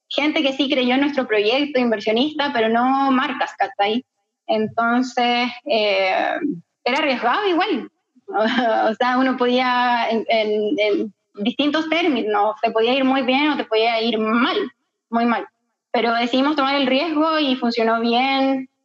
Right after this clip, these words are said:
Eh, si bien obviamente todavía nos quedan un montón de cosas que mejorar, porque si te ponías a pensar, somos dos, o sea, es Gonza, mi pololo y yo, los, los productores, los que organizamos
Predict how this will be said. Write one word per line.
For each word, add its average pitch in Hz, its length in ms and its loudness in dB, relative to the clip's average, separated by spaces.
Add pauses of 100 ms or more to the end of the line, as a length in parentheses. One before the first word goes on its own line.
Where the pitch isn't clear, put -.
Eh, 214 420 0
si 214 100 -2
bien 233 160 2
obviamente 226 380 0 (280)
todavía 214 320 0
nos 226 140 -2
quedan 220 220 2
un 233 60 2
montón 220 260 0
de 226 100 0
cosas 240 340 0
que 233 100 -2
mejorar, 214 460 0
porque 254 200 -2
si - 100 -14 (380)
te 202 60 -2
ponías 214 220 0
a 233 40 -2
pensar, 226 320 0
somos 233 340 0 (280)
dos, 254 420 -2 (100)
o 220 60 -6
sea, 202 220 0
es 214 180 -4
Gonza, 277 680 0 (500)
mi 233 120 -2
pololo 247 360 2
y 254 120 0
yo, 262 260 2
los, 302 300 -2
los 220 200 -2
productores, 226 580 0
los 226 140 0
que 220 100 0 (220)
organizamos 226 520 0